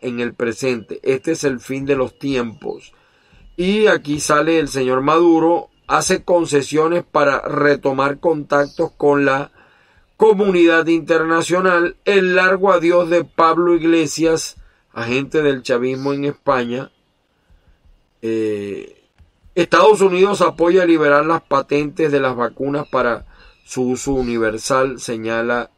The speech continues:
El País de España. Por aquí les traía también, oye, ya va, se me pasó el pitazo. Miren lo que está pasando con los venezolanos.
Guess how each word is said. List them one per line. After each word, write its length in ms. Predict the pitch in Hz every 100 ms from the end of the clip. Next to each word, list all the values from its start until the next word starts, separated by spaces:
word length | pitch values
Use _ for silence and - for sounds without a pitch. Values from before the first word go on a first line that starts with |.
| _ _ _ _ _
El 260 | 139 160 160
País 640 | - 127 127 120 117 -
de 220 | 120 117
España. 680 | 107 - - 120 117 107 82 _ - _ _
Por 140 | 143
aquí 260 | 135 131 147
les 180 | 190 185
traía 480 | 160 143 135 156 165
también, 800 | 143 120 117 123 135 165 170 - _ _ _ _ _ _ _ _ -
oye, 340 | 120 113 -
ya 140 | 110 104
va, 200 | 92 - - _ _ _ _ _ _ _ _
se 200 | - 110
me 220 | 110 104
pasó 500 | - 123 - 104 101 - _ _ _ - - -
el 200 | 123 120
pitazo. 580 | 131 123 - 165 165
Miren 280 | 165 165 214
lo 100 | 220
que 80 | 175
está 180 | 147 147
pasando 460 | 185 - 160 180
con 160 | 165 147
los 120 | 135
venezolanos. 720 | 120 113 98 104 101 107 98